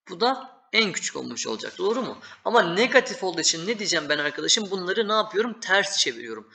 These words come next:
Hemen ne diyeceğim? En küçük olan negatif olduğu için en büyük olmuş oldu. Yani eksi, e, sıfır virgül beş yüz on iki, on ikilerin tekrar ettiği biçim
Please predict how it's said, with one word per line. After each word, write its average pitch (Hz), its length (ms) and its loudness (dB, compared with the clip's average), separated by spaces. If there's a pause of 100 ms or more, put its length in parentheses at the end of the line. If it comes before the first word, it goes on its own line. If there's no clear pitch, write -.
(180)
Hemen 196 400 2
ne 196 120 -4
diyeceğim? 202 340 0 (460)
En 226 300 4
küçük - 240 -4
olan 208 460 -2
negatif 196 400 0
olduğu 156 220 -4
için 214 300 -2
en 185 220 0
büyük 139 200 -4
olmuş 113 280 -6
oldu. 123 180 -10
Yani 165 380 2 (240)
eksi, 220 720 0 (440)
e, 147 340 0
sıfır 233 440 0
virgül 143 380 -4
beş 170 220 2
yüz 160 140 -8 (140)
on 185 140 0
iki, 151 720 0 (140)
on 190 180 -2
ikilerin 165 400 -2
tekrar 160 520 0
ettiği 120 340 -6
biçim 208 360 0